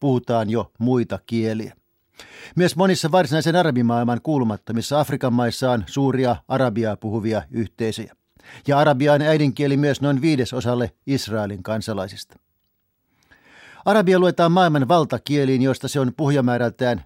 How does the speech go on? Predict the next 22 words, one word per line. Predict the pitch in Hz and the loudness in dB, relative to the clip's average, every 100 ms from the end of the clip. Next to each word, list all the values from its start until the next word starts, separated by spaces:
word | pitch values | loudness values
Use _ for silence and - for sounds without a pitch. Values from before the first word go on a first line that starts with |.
| 131 | -2
viidenneksi | 147 120 107 101 - | 0 0 -2 -4 -8
suurin, | - 151 139 131 123 - _ - | -4 0 2 2 0 -4 _ -2
hieman | 151 139 135 | 0 2 0
suurempi | 151 135 110 98 | 0 -2 -2 -4
kuin | - 120 82 - | -4 -4 -4 -2
portugali | 147 127 120 110 104 98 | -2 0 -4 -6 -6 -6
ja | 92 - | -10 -8
bengali. | 107 123 113 101 - _ _ _ _ _ - - - | -4 -2 -2 -4 -10 _ _ _ _ _ -20 -20 -4
Arabia | 151 175 151 170 | 2 2 2 2
on | 156 | 4
myös | 170 156 | 2 2
yksi | 170 - 151 | -2 -4 -6
Y | 151 160 | 0 0
K:n | - 113 110 98 _ | 0 -4 -4 -6 _
kuudesta | 143 131 113 101 - 101 107 | 0 0 0 -4 -6 -8 -2
virallisesta | 135 117 104 98 - 92 - | 0 0 -2 -8 -12 -14 -4
kielestä. | 117 110 104 - - _ _ _ _ _ _ _ _ _ _ _ _ _ - _ _ | -2 -2 -4 -12 -20 _ _ _ _ _ _ _ _ _ _ _ _ _ -20 _ _
Ilmauksella | 175 196 196 - 180 196 | 2 4 4 2 2 4
arabian | 202 127 131 113 | 4 2 2 0
kieli | 160 156 135 | 0 2 2
voidaan | 127 131 131 117 | 2 2 2 2
viitata | 147 131 131 | -2 0 -4